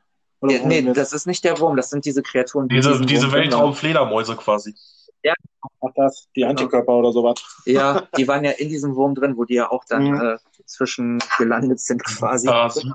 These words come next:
Speaker 2: war
Speaker 3: oder was auch immer.
Speaker 1: Wir haben
Speaker 2: Und
Speaker 1: Zeit, einen Marathon zu machen.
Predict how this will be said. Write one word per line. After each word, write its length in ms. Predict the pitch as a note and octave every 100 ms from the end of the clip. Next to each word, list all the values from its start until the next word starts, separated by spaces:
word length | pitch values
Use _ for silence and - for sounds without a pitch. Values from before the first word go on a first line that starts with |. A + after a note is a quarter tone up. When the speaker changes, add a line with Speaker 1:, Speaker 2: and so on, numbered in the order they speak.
| C3+
Speaker 2:
war 120 | A#2+ G#2+
Speaker 3:
oder 100 | D3
was 120 | E3 A2
auch 120 | G#2+
immer. 180 | G#2+ G#2+
Speaker 1:
Wir 240 | F3+ F#3 - _ _ _ _ _ _ _ _ - D3
haben 260 | D3 D3 C#3+
Speaker 2:
Und 60 |
Speaker 1:
Zeit, 140 | C#3 C3
einen 80 | A#2+
Marathon 340 | A2 A2 A2
zu 120 | -
machen. 220 | A2+ A2